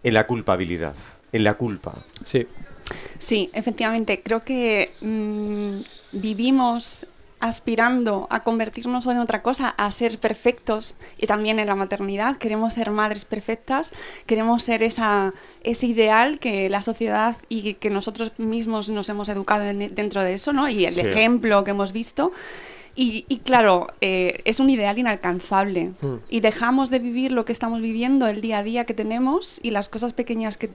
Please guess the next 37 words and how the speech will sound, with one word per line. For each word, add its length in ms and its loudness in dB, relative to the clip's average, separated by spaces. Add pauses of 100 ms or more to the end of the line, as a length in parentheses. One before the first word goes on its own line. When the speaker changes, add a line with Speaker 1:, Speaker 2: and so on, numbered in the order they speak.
(100)
Speaker 3:
que, 340 -2
que 120 -4
nos 160 0
pasan, 480 0 (380)
aspirando 920 2 (360)
a, 540 2
a 80 0
conseguir 400 0
algo 320 0
que 120 -2
nunca 280 2
vamos 260 2
a 100 -2
conseguir, 580 -4
que 80 -4
es 80 -4
la 120 -2
perfección. 680 -6 (240)
Y 80 -2
esa 160 2
misma, 520 0
esa 200 -2
misma 400 0
lucha 460 0 (340)
nos 500 -2 (220)
obli-, 400 -2
nos 260 0
impide 440 0
disfrutar 460 -2
y 40 0
nos 180 -2
hace 180 -2
sentir 360 -4
esa 180 -6
culpa. 380 -4 (340)
Speaker 2:
Sí. 240 -6
Speaker 1:
Ujú. 80 -10